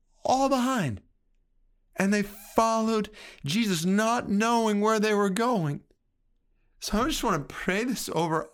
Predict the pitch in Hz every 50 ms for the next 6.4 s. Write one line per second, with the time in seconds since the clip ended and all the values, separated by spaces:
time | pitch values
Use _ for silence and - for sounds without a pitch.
0 | - - 165 - 262 - - - - - 143 151 147 143 131 123 - - - -
1 | - 131 127 139 185 214 202 165 165 143 139 - - - _ _ _ _ _ _
2 | _ _ _ _ _ _ _ _ - - 139 151 214 240 262 262 240 214 226 262
3 | - - - - 240 202 190 185 175 160 156 170 185 220 226 208 190 185 190 190
4 | 196 196 180 - - - - - - 180 - 226 196 - 190 151 - - 151 175
5 | 202 254 269 240 214 220 226 214 208 240 - 190 165 165 160 165 - 170 160 165
6 | 180 190 220 226 180 151 151 123